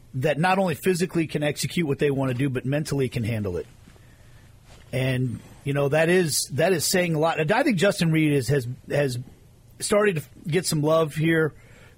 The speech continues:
with the plays he's made in the postseason, but he has been a wonderful addition to this team. He's, he's been, he's been,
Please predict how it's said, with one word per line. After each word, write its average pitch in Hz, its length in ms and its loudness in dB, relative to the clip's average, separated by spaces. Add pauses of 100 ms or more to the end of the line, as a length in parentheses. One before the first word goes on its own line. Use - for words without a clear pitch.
with 143 100 -2
the 131 80 -6
plays 160 280 0
he's 156 140 0
made 151 180 2
in 139 60 -2
the 131 60 -2
postseason, 151 720 -2 (800)
but 127 180 -2
he 214 220 2
has 151 200 0
been 127 500 -2 (760)
a 110 100 -2
wonderful 143 720 0
addition 110 400 -4
to 95 40 -4
this 92 220 -6
team. 80 340 -8 (1000)
He's, 202 420 0
he's 240 260 0
been, 196 260 0
he's 139 440 0
been, 185 340 0